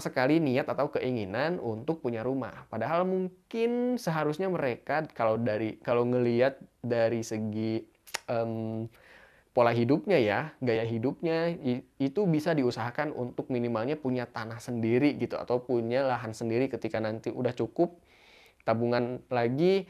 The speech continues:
ketika sudah tua mungkin bisa bangun rumah. Oke, itu yang pertama ya, ini secara singkat-singkat aja. Yang pertama karena mereka tidak ada niat. Kemudian kita bahas lagi case yang lain. Keta-, kenapa sih orang sudah tua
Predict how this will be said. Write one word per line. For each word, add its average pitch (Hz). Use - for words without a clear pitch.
ketika 120
sudah 117
tua 139
mungkin 127
bisa 131
bangun 113
rumah. 107
Oke, 143
itu 143
yang 143
pertama 151
ya, 110
ini 165
secara 117
singkat-singkat 117
aja. 120
Yang 123
pertama 190
karena 131
mereka 147
tidak 113
ada 113
niat. 113
Kemudian 190
kita 160
bahas 135
lagi 131
case 127
yang 110
lain. 117
Keta-, 139
kenapa 143
sih 196
orang 143
sudah 127
tua 120